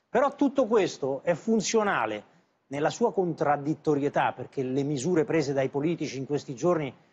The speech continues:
suonano molte volte anomale, incomprensibili per il cittadino medio, è funzionale anche al cittadino infante, perché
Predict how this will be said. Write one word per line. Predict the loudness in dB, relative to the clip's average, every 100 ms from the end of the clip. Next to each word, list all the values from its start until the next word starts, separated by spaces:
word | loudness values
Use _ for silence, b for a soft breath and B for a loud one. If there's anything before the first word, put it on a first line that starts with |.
| b b
suonano | -2 0 0 -2
molte | -2 0 0
volte | 2 2 0
anomale, | 2 2 2 0 0
incomprensibili | 0 0 -2 -2 -4 -2 0 2 2
per | 0 -2
il |
cittadino | -4 -10 -6 -2 -2
medio, | -2 -6 -6 -10 -10 b b b b _
è | -6
funzionale | -2 0 0 0 2 2 2 2
anche | 2 -2 0 -2 -2 _ _
al | -2 -2
cittadino | -2 -6 -2 0 2
infante, | 2 0 0 -2 -4 -8 -4
perché | -4 0 -2